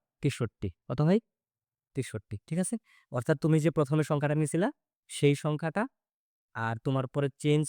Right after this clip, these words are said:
করার পরে, স্থান বদল করার পরে যে সংখ্যাটা হলো, ওই সংখ্যাটা দেখবা এদের মধ্যে বড় কোনটা। ওই বড়টা থেকে এই ছোটটা বিয়োগ করবা। ছোটটা বিয়োগ করলাম, ঠিক আছে? বড়টা থেকে ছোটটা বিয়োগ করলাম। কত হলো? তেষট্টি।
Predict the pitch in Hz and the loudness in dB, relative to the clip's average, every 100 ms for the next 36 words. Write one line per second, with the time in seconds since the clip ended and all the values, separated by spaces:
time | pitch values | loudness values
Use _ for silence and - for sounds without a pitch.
0 | - 156 143 127 104 - 131 139 151 151 | -2 0 0 0 -4 -6 -4 -2 0 0
1 | 151 151 151 135 139 147 139 143 170 196 | 0 0 0 0 -2 -2 -2 -2 0 -2
2 | 131 147 143 165 - - _ 143 151 160 | -4 -6 -6 -8 -12 -20 _ 0 0 2
3 | 143 151 156 156 117 127 123 127 107 92 | 2 2 2 0 2 2 2 0 -4 -8
4 | _ _ _ _ _ 143 127 127 135 151 | _ _ _ _ _ 2 4 4 2 0
5 | 147 165 226 320 _ _ 127 - 143 139 | -4 0 0 0 _ _ -8 -2 0 2
6 | 123 117 120 101 95 - _ 143 143 131 | 2 0 -2 -6 -8 -12 _ 0 2 4
7 | 120 - 107 98 101 156 170 165 - _ | 0 0 -4 -4 -6 -6 -4 -6 -8 _
8 | - 123 131 151 160 165 139 147 143 123 | -2 0 0 -2 -4 -2 0 0 2 0
9 | 120 104 98 147 170 123 139 - 120 - | 0 -2 -2 -2 0 0 0 -2 -6 -6